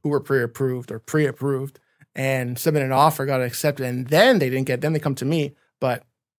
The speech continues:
me personally, I've never pre-approved someone and they bought something and didn't go through. Uh, just 'cause I,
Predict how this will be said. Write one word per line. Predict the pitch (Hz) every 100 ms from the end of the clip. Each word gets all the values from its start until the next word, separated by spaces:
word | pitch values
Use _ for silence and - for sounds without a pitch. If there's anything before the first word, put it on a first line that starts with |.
| _ - -
me | 170
personally, | - 160 - 175
I've | 135
never | 139 135
pre-approved | - 139 135 139
someone | - 143 139 143 -
and | - 120
they | 120
bought | - 156
something | - 131
and | 123
didn't | 127 123
go | 120
through. | 120 127 214 - _ _ _ -
Uh, | 110
just | 113 -
'cause | 139
I, | 131